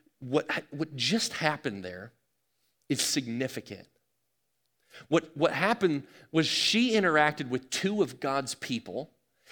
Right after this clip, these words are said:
and came to the conclusion that my interaction with God's people and the God I've heard about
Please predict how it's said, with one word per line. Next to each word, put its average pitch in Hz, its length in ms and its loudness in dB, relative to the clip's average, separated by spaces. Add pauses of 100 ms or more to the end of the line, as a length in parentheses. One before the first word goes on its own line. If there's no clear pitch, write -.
(140)
and 160 220 2
came 226 320 4
to - 100 4
the 185 140 4
conclusion 165 680 2
that 135 140 0
my 135 240 2
interaction 160 580 2
with 127 160 -6
God's 135 280 -2
people 107 460 -2 (220)
and 143 100 0
the 127 60 0
God 143 320 4
I've 151 140 2
heard 143 260 0
about 95 360 -6